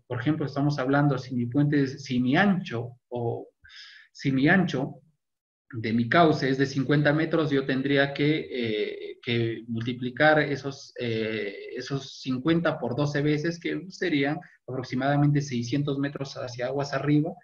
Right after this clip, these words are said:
y trescientos metros hacia aguas abajo como mínimo, ¿no?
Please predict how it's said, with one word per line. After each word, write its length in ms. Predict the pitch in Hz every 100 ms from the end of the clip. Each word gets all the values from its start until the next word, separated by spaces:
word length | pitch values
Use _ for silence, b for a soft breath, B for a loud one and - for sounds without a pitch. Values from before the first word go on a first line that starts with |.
| B B B
y 220 | 180 202
trescientos 560 | - 127 117 143 147 127
metros 420 | 131 135 135 - -
hacia 260 | 120 120
aguas 320 | 135 143 147 120
abajo 380 | 135 139 156
como 260 | - 131 117
mínimo, 500 | 139 147 120 107 98
¿no? 220 | 110 170